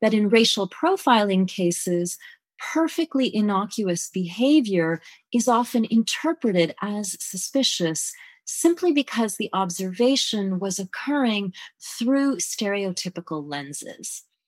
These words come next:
As Justice Rosenberg has noted in Aaron Levere, perceptions of guilt based on demeanor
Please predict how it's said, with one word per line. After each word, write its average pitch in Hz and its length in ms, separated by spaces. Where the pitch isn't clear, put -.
As 349 420
Justice 240 400
Rosenberg 233 800
has 175 260
noted 202 720
in 185 180
Aaron 214 400
Levere, 180 800
perceptions 311 960
of 190 300
guilt 240 420
based 240 480
on 190 240
demeanor 180 720